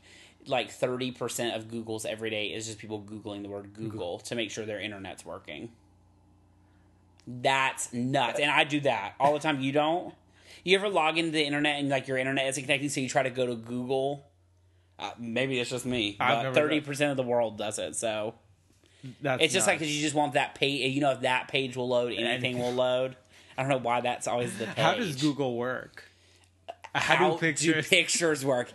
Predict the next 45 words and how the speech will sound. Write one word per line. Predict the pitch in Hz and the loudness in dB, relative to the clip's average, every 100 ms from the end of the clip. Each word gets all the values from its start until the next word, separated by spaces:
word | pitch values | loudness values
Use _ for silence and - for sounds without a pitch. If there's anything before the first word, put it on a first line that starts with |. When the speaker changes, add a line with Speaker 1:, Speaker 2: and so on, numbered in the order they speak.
| - | 2
Speaker 1:
How | 151 160 175 | 4 6 4
does | 170 | 2
a | 180 | -4
camera, | - 151 143 143 147 147 - 143 - | 0 2 2 2 2 2 -2 -6 4
I | 156 | 4
think | 156 | 4
about | 143 135 | 2 2
this | 120 | 2
all | 120 120 120 | 0 2 2
the | 123 | 0
time. | - 110 113 - - | 0 -2 -2 -12 0
How | 147 156 | 4 4
does | 220 180 | 4 2
a | |
copier | 247 320 185 175 - 165 120 104 92 107 - - _ | 2 2 4 4 2 -2 0 0 0 -4 -6 -20 _
Speaker 2:
<laughs> | - - - | -20 -14 -4
Speaker 1:
take | 254 165 175 - | 2 4 4 0
a | 185 | -4
picture, | - 180 - 135 123 - | 0 -2 2 2 2 -2
run | 131 160 175 | 2 2 4
a | 151 | 2
light | 135 147 151 | 4 2 2
over | 120 120 123 | 0 0 -2
it, | - | 0
and | 143 | 2
all | 143 | 2
of | |
a | 135 | 2
sudden | 131 | 0
it | 123 | 0
comes | - 127 | -2 -2
out | 120 113 | 0 0
on | |
a | 113 | -2
piece | 123 113 | -4 -4
of | 110 | -4
paper? | 110 104 101 98 95 _ _ - _ _ - | -4 -6 -6 -10 -10 _ _ -20 _ _ -4
Who | 156 170 370 427 | 4 6 6 2
<laughs> | 392 - 330 | 0 -2 -2
on | - 208 - - - | 0 0 0 -2 2
earth | 190 - - - | 0 2 -8 -6
came | - 262 - 302 - | 2 6 6 2 2
up | 302 - - 880 | 0 0 -16 -8
with | 349 - | -6 -2
that? | - - - - - | -2 0 -2 0 -4